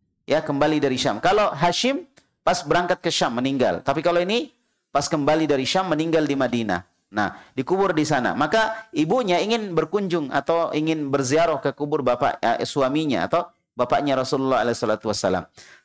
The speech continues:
Dan juga kubur dari, eh, akhwal. Akhwal ini, eh, apa namanya, jamaknya khol. Khol itu artinya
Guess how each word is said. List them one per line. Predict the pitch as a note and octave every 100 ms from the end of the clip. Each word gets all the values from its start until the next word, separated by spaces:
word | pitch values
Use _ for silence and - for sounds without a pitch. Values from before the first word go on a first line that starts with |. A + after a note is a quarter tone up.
| _ _
Dan | - E3+
juga | F3+ C#4 G#3 F3
kubur | F#3+ G#3 C4+ B3
dari, | F3 F#3+ C4+ - - _ _ _
eh, | D3+ D#3+ D#3+ D#3 -
akhwal. | C#3+ B2 G3 F3+ C3 C3 -
Akhwal | D3+ - F3+ F3
ini, | F#3 A3 - _ _ _ _ -
eh, | C3 - - - _ _ _ _ _
apa | - - D#3+
namanya, | D#3 D#3+ E3+
jamaknya | D3 C#3+ D#3+ E3 D#3+
khol. | F3+ D3 B2+ B2 -
Khol | - E3 D#3
itu | D3+
artinya | D#3+ D#3+ D3+ D3+ F#3